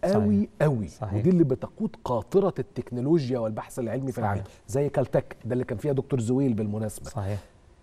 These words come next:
Speaker 2: إحنا لا، إحنا ليه باصين على معاهد التكنولوجيا أو كليات التكنولوجيا أو جامعة التكنولوجيا باعتبارها يعني، بس أصلها مش هندسة؟ يا، يا إزاي؟ إحنا كده بنعمل العكس.
Speaker 1: تمام. آه، هو بره،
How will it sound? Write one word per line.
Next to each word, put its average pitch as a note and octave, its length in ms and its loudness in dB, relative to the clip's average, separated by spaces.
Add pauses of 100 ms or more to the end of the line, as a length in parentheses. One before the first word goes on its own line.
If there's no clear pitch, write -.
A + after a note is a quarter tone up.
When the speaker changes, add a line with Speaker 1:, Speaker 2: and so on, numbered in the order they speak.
(220)
Speaker 2:
إحنا A#3 340 2
لا، G#3+ 180 2 (200)
إحنا - 240 0
ليه E3+ 160 8
باصين F#3 500 0
على E3 260 -2
معاهد D#3 600 2
التكنولوجيا B2 760 0
أو G#2 100 -2
كليات B2+ 640 4
التكنولوجيا C3+ 840 -2
أو G#2+ 100 -2
جامعة D3+ 260 0
التكنولوجيا C3 640 -2
باعتبارها C3 480 0
يعني، C3 380 -2 (1120)
بس G#3 300 -4
أصلها G#3+ 220 4
مش F#3+ 220 2
هندسة؟ C3 380 2 (180)
يا، A#2 200 -6
يا A#2 140 -6
إزاي؟ G2+ 380 -2 (500)
إحنا A2+ 140 -2
كده D3+ 180 4
بنعمل D#3+ 240 4
العكس. D#3 400 -4 (360)
Speaker 1:
تمام. G#2 280 0 (920)
آه، A#2+ 500 4
هو D3+ 320 4
بره، G3 340 4